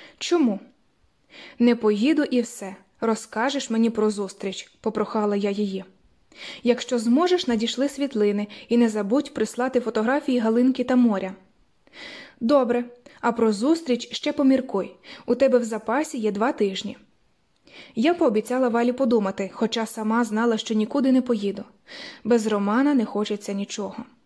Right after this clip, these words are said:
Валя дотримала своє слово. Вона надіслала мені листом фотографії, зроблені в Італії та на зустрічі випускників.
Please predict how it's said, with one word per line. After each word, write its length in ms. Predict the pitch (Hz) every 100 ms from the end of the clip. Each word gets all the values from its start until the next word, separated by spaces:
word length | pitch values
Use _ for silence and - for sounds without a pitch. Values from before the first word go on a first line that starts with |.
| _ _ _ _ _ _ _ 240
Валя 340 | 233 320 330
дотримала 520 | 233 240 240 247 233
своє 320 | 233 233 220
слово. 500 | 214 - 220 196 196 214 _ - - -
Вона 260 | 226 240 311
надіслала 540 | 294 226 - 269 277
мені 220 | 233 226
листом 400 | 220 214 - 277
фотографії, 680 | 254 233 214 220 269 - 247
зроблені 460 | 233 240 240 233 226
в 120 | 220
Італії 480 | 208 208 262 277 277 - -
та 120 | 277
на 140 | 302 262
зустрічі 460 | 247 247 240 240
випускників. 680 | 226 233 220 - 226 - 202